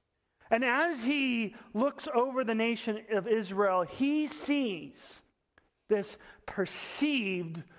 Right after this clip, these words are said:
threat within his nation. Because God's done something. He's been faithful to his promises to Abraham, Isaac, and Jacob, and he has made the nation of Israel prosperous. And he says this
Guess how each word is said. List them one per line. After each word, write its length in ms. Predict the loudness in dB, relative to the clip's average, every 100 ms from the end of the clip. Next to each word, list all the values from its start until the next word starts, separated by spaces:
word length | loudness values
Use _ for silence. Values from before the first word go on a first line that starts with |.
| _
threat 800 | -18 -16 0 2 2 0 -4 -14 -20 -14 0
within 300 | 0 2 0
his 220 | 0 0
nation. 540 | 0 -2 -2 -10 -12 -16 -20 _ -10 -2
Because 240 | 0 0
God's 320 | 2 2 2
done 260 | 2 2 2
something. 600 | 2 2 2 2 0 -8 -16 _ _ _ -4
He's 120 | 0
been 160 | 0
faithful 420 | 2 2 2 0 2
to 120 | 2
his 100 | 2
promises 560 | 2 2 2 -2 -4 0
to 140 | 0 0 -14 -6 0
Abraham, 640 | 2 2 2 4 2 0 -6 -6 0
Isaac, 440 | 2 2 -2 0
and 140 | 0
Jacob, 400 | 2 2 2 0
and 140 | 2 0
he 160 | 2
has 180 | 2 -2
made 560 | -2 0 2 2 2 2
the 80 | 2
nation 460 | 2 0 0 0
of 160 | 0 -2 -4
Israel 600 | -2 0 2 4 2 -2 -14 -20 -2
prosperous. 1000 | 0 0 -4 -6 0 0 -2 -8 -10 -14 _ _ _ _
And 120 | -6 -4
he 100 | -2
says 360 | 0 0 0
this 480 | -2 -2 -4 -16 -18